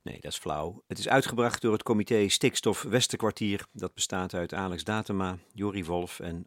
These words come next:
Fokko Oldenhuis. Commentaar kun je kwijt op ons platform. Het is toegankelijk voor leden en je bent al lid voor negen tientjes per jaar. Overigens is De Correspondent een ledenactie gestart. Lijken natuurmonumenten wel.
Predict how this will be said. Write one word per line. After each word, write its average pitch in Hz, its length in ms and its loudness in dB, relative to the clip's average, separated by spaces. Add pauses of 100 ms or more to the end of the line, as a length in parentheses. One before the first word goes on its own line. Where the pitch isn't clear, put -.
Fokko - 400 -6
Oldenhuis. 90 720 -4 (300)
Commentaar 113 580 2
kun 104 120 -4
je 85 80 -4
kwijt 82 280 -4
op 95 100 -6
ons - 120 -2
platform. 151 460 2 (760)
Het 131 120 0
is 156 120 4
toegankelijk 151 420 4
voor 139 120 2
leden 135 320 6
en 127 80 4
je 113 80 4
bent 123 200 2
al 117 60 6
lid 113 180 2
voor 104 140 4
negen 117 420 4
tientjes 101 420 0
per 120 140 -2
jaar. 90 340 2 (520)
Overigens 143 600 6
is - 200 0
De 113 200 2
Correspondent 110 520 0
een 107 80 0
ledenactie 104 580 -2
gestart. - 480 -4 (560)
Lijken 98 440 -2
natuurmonumenten 202 760 6
wel. 95 200 6